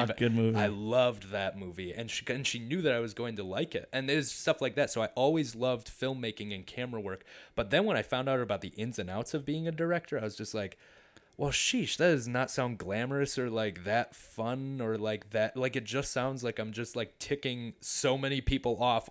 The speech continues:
Speaker 1: all the time to create my vision, and then I'm paying them to go away." Yeah, I,
Speaker 2: Yeah.
Speaker 1: I, I, that's kind of arbitrary maybe, but, like, that's how it, that's how it appeared to me, and then I was kinda turned off by it. And I did wanna be a pastor since I was, like,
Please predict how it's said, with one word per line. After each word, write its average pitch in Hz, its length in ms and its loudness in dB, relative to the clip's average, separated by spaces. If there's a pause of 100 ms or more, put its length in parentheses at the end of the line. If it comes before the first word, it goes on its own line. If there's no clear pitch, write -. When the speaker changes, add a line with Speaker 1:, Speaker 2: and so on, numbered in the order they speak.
Speaker 1:
all 127 240 4
the 123 120 0
time 120 340 -2
to 110 100 -6
create 110 500 -2
my 107 420 2
vision, 110 420 0
and 104 160 -6
then 107 80 0
I'm 107 160 -2
paying 113 380 -4
them 107 180 -4
to 104 80 -4
go 110 220 0
away." 101 320 -2 (260)
Yeah, 147 160 8 (180)
I, 147 120 10
Speaker 2:
Yeah. 120 320 10 (100)
Speaker 1:
I, 151 60 6
I, 160 60 6
that's 160 200 0
kind 196 180 2
of 131 80 2
arbitrary 120 520 0
maybe, 110 260 -6
but, 113 220 -6
like, 113 240 -6 (960)
that's 180 280 8
how 170 180 10
it, 143 160 6 (300)
that's 156 200 4
how 160 120 8
it 123 120 6
appeared 151 460 0
to - 80 -4
me, 123 160 -4
and 117 140 -4
then 123 100 -4
I 120 120 0
was 110 120 0
kinda 123 260 -2
turned 110 240 -4
off 123 200 -2
by 110 140 2
it. 107 100 0
And 143 100 2
I 143 80 6
did 160 260 4
wanna 131 220 6
be 117 120 -2
a 101 60 0
pastor 123 480 -2
since 110 240 -8
I 107 100 0
was, 101 180 -4
like, 95 280 -6